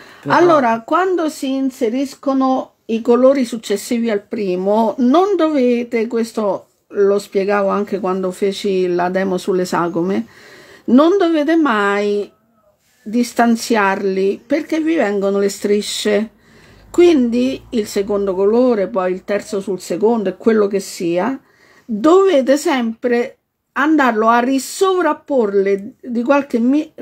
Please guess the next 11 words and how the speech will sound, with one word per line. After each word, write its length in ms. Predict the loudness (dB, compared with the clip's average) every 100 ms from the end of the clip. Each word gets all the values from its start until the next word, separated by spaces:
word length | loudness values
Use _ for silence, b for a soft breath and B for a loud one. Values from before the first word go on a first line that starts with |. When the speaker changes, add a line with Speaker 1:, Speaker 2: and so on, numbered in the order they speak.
| -8
Speaker 2:
sovrapporlo 960 | -6 0 0 0 0 2 2 2 0 -2
di 140 | -4
qualche 360 | 0 0 0 0
millimetro 1000 | 2 2 2 0 0 -2 0 0 -2 -6 _ _ _ _ -4
al 380 | 0 2 2 0
precedente. 1120 | -2 -2 0 -2 -2 -2 -4 -6 -2 -2 -2
Quindi 440 | 0 2 2 2
io 120 | 2
non 240 | 2 0 -2
parto 540 | -2 0 -2 -4 -6 -4
qui 340 | -2 -2 -4